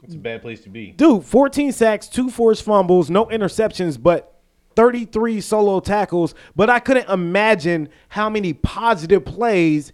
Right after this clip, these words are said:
Speaker 2: he had, not only for the defensive line,
Speaker 1: Mm-hmm.
Speaker 2: but also for the linebackers and that defense in a entirety.
Speaker 1: Yeah.
Speaker 2: And, and that's what I mean. Impact is huge. We, we talk about Heisman.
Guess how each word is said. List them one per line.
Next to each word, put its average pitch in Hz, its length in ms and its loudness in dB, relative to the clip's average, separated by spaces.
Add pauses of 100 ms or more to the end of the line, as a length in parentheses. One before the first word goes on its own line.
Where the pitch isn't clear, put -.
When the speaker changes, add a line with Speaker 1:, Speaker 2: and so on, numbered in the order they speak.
(180)
Speaker 2:
he 226 200 0
had, 202 320 0
not 202 180 4
only 214 220 0
for 190 160 2
the 165 100 2
defensive 190 480 -2
line, 214 420 -2
Speaker 1:
Mm-hmm. 127 380 -18
Speaker 2:
but 175 180 2
also 196 800 4 (160)
for 196 400 4
the 160 140 -2
linebackers 180 720 0 (240)
and 190 300 0
that 196 320 -2
defense 202 540 -6 (100)
in 185 400 -4 (180)
a 180 420 -2
entirety. 180 760 -4 (300)
Speaker 1:
Yeah. 113 260 -8
Speaker 2:
And, 233 160 4
and 233 260 0 (520)
that's 254 180 -2
what 233 120 2
I 190 80 2
mean. 196 320 -6
Impact 214 680 -4
is 185 160 -6
huge. 208 500 -4 (360)
We, 226 160 -2
we 226 160 -4
talk 254 240 2
about 226 240 2
Heisman. 170 540 -4